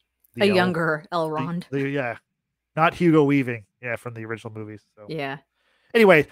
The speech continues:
Speaker 1: I, Lord of the, uh, if you like Lord of the Rings, if you like Game of Thrones, check out the Rings of Power, but you're not gonna get House of the Dragon, like, type entertainment.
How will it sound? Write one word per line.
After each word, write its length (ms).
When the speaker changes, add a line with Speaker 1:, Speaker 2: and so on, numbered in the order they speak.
Speaker 1:
I, 160
Lord 240
of 100
the, 80
uh, 40
if 180
you 80
like 200
Lord 100
of 40
the 60
Rings, 280
if 120
you 140
like 140
Game 200
of 60
Thrones, 300
check 280
out 260
the 80
Rings 240
of 80
Power, 340
but 240
you're 140
not 180
gonna 140
get 260
House 260
of 40
the 60
Dragon, 460
like, 180
type 240
entertainment. 480